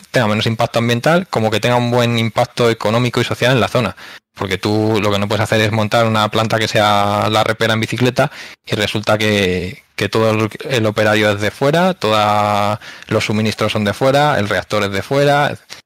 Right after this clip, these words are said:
etcétera. Que al final el, la única persona laboral que va a haber allí, de, por ejemplo, en, si fuera en El Salvador, iba a ser la mujer de la limpieza,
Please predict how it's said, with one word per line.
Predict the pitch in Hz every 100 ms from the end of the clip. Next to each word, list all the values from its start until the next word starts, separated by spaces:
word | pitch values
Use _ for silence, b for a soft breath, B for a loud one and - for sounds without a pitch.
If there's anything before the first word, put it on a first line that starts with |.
| _
etcétera. | - 104
Que | 92 104
al |
final | 107 104 120
el, | 113 - 107
la | 104
única | 120 131
persona | 127 123 127 123
laboral | 120 120 123 117
que |
va | 120
a |
haber | 117 113
allí, | 113 117
de, | 113 110 110 110
por | -
ejemplo, | 107 120 113
en, | 110 104
si | 101
fuera | 117
en | 113
El | 107
Salvador, | 110 107 120 147 B B B
iba | 117
a | 117
ser | 117
la |
mujer | 113 101 127
de | 117
la |
limpieza, | 113 113 135 135 156 180